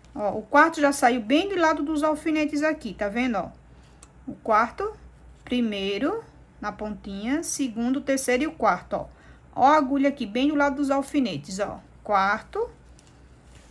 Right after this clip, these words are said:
quarto ponto. Aí, vou arrumar tudo aqui, ó. Deixa eu puxar aqui essa partezinha,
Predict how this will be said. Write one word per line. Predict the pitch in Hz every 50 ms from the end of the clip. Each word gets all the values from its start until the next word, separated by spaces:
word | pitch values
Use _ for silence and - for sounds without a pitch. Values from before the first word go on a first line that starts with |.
| - -
quarto | - 214 208 196 - - - -
ponto. | - 208 196 190 185 196 214 - - 339 403 440 - - - - - _ - - - - - - - - - - - - - - - - - - - - - - - - - - - - - - - - - - - - - - - - - - - - - - - - - - -
Aí, | 175 202 214 214
vou | 202 190 202 220
arrumar | 240 247 247 240 226 220 214
tudo | 214 214 - 208 202 196
aqui, | 220 208 202 - - - 202 202 220 226
ó. | 214 - - - - - - - - - - - - - - _ - - - - - - - - - - - - - - - - - - - - - - - - - - -
Deixa | - - -
eu | 233
puxar | - - - - - 202 202
aqui | 202 - - - 190
essa | 196 196 - - 196 - - - - - - - -
partezinha, | - - 180 - 277 285 208 196 190 196 208 202 214 233 269 311